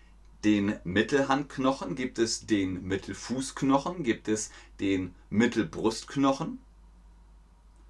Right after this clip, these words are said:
Nein, Mittelbrustknochen, Mittelbrustknochen gibt es nicht. Das hier ist das Brustbein. Das heißt Brustbein, nicht Mittelbrustknochen, sondern Brustbein. Sehr gut, Leute. Das habt ihr echt super gemacht, vor allem eingedenk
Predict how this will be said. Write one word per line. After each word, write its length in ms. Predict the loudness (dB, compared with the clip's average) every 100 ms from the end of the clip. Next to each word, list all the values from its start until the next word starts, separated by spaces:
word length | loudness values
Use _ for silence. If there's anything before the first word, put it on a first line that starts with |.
| -20 -20 -20 -20 -6
Nein, 240 | 0 0 2
Mittelbrustknochen, 1300 | 2 4 2 0 0 -2 -4 -10 -2 0 2 0 -4 -4
Mittelbrustknochen 840 | 2 4 4 4 2 -2 -4 -4
gibt 160 | -6 -6
es 140 | -8
nicht. 260 | -8 -10 -2
Das 220 | 4 4 6
hier 280 | 4 4 0 -20 -6
ist 240 | 0 0 4
das 280 | 2 2 -4
Brustbein. 1040 | 2 2 2 -4 -12 0 4 4 4 -2
Das 220 | -6 -4
heißt 340 | 0 0 -2 -8
Brustbein, 680 | -2 -2 -2 2 4 4 -2
nicht 240 | -6 -2
Mittelbrustknochen, 1300 | -2 0 -2 -4 -12 -12 -4 -4 -4 -4 0 0 0
sondern 260 | 0 0 0
Brustbein. 800 | -2 -2 -2 2 2 2 -4 -12 -20 -20
Sehr 260 | 0 8 8
gut, 200 | 8 8
Leute. 400 | 6 6 2 -4 -8 -20 -4
Das 160 | -2
habt 160 | 0 0
ihr 140 | 2
echt 260 | 4 2 0
super 340 | -12 -4 2 2
gemacht, 280 | 2 0 -2
vor 200 | 0 2
allem 260 | 2 -2
eingedenk 500 | -2 -2 0 -2 -4